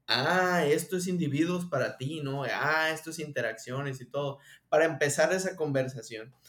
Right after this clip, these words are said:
Porque hay organizaciones que no están abiertas, y me estoy empezando a, a agarrar todos los, todas las assumptions que hicieron, ¿no? De que, "¿tengo el rol o no tengo el rol?".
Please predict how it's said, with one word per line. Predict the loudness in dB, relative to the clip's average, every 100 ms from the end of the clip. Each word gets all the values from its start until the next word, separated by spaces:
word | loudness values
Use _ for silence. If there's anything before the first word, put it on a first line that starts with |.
| _
Porque | -4 0 6
hay | 6
organizaciones | 4 2 2 2 0 0 0 -2
que | -2
no | -2 -2
están | -2 -2
abiertas, | 0 0 0 0 -2
y | 0
me | 0
estoy | 0 -2
empezando | 0 -2 -4 -4 -2 0
a, | 0 -2 -6
a | -8 -6
agarrar | -2 0 0 0
todos | 0
los, | 2 2 -2 -14 _ _ _ _ _ _
todas | 0 4
las | 4 4
assumptions | 0 2 2 2 -2 -4
que | -4
hicieron, | -2 0 0 -2 -6
¿no? | -6
De | -6 -6
que, | -8
"¿tengo | -2 0 2 0
el | 0
rol | 0 0
o | 0
no | -2
tengo | -2 0
el | 0
rol?". | 0 -2 -6